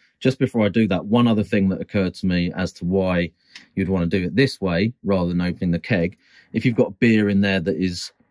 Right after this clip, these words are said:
already carbonated and at full pressure, if we release all of the pressure off of that keg, that's gonna blast probably a lot of the sediment and, um, any yeast that's collected or even hop debris on the bottom of the keg up into solution,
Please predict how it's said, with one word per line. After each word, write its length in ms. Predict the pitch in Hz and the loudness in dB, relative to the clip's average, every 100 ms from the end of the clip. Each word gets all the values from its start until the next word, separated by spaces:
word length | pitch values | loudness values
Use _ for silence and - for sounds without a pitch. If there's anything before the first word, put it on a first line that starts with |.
| _ _ - | _ _ -4
already 340 | 107 104 87 - | 0 2 2 0
carbonated 680 | 143 127 104 104 98 101 | 2 2 2 2 2 0
and 200 | 92 90 | 0 0
at 160 | 90 - | -2 -4
full 180 | 101 92 | -2 -2
pressure, 500 | - 117 - 104 104 _ _ _ - | 0 0 0 -2 -4 _ _ _ -8
if 160 | 98 120 | -4 2
we 120 | 113 | 2
release 680 | 98 101 117 117 - - - _ - | 2 4 4 2 -2 -14 -18 _ -4
all 240 | 101 101 | 0 0
of 120 | 85 | 0
the 320 | 98 95 90 98 | 0 0 0 -6
pressure 360 | - 104 - 98 | -4 -2 0 -2
off 140 | 92 | -2
of 60 | 87 | -2
that 200 | 90 - | -4 -4
keg, 320 | - 110 98 _ _ _ _ | -2 0 0 _ _ _ _
that's 200 | 104 - | -6 -2
gonna 140 | 104 87 | -2 0
blast 600 | 110 101 92 - - _ _ _ - | 0 0 -2 -8 -16 _ _ _ -2
probably 460 | 160 127 95 101 | 2 2 2 2
a 80 | 98 | 2
lot 220 | 107 110 | 2 0
of 120 | 95 85 | -2 0
the 340 | 98 90 90 | 0 0 -4
sediment 560 | - 104 95 95 92 - | -2 -2 2 2 0 0
and, 400 | 90 87 82 - _ - - - - | 0 0 -2 -8 _ -20 -20 -20 -6
um, 540 | 92 90 82 62 98 - | -2 2 0 -2 -8 -2
any 140 | 107 92 | 0 2
yeast 340 | 101 95 - | 0 -2 -4
that's 180 | 98 - | -8 -6
collected 420 | 98 95 - 85 | -2 -2 -4 -4
or 200 | 90 90 | -2 -2
even 140 | 87 | -2
hop 240 | 85 - - | -2 -4 -6
debris 260 | 85 90 | -4 -2
on 100 | 90 | 0
the 80 | 87 | -2
bottom 220 | 90 85 | -2 -2
of 60 | 87 | -2
the 40 | |
keg 300 | 85 90 82 - | -2 -4 -4 -4
up 240 | 92 - 95 | -6 -4 -2
into 480 | 90 90 - 85 | 0 -2 -2 -4
solution, 720 | 80 - 95 113 - 107 104 | -4 -2 2 2 2 0 0